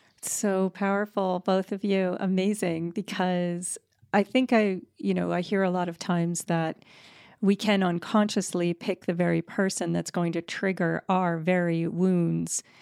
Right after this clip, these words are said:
to heal, like you're saying, the, the Groundhog Day bumping into the walls, and yet we can rewire our patterning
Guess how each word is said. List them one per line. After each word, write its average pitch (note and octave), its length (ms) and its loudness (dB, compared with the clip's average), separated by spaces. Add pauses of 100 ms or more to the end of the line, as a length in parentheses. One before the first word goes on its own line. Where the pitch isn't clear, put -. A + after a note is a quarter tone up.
(220)
to F#3+ 160 0
heal, F3 460 0
like E3+ 200 -2
you're E3+ 80 -6
saying, E3+ 360 0
the, E3+ 360 -2
the F3+ 80 -6
Groundhog F3+ 460 0
Day E3+ 160 0
bumping E3+ 360 -2
into E3 140 -2
the E3 80 0
walls, F3+ 540 0
and F#3 160 2
yet F3+ 160 -2
we F#3+ 100 0
can F3+ 280 -2
rewire F#3+ 640 2
our D#3+ 140 -2
patterning D#3+ 840 0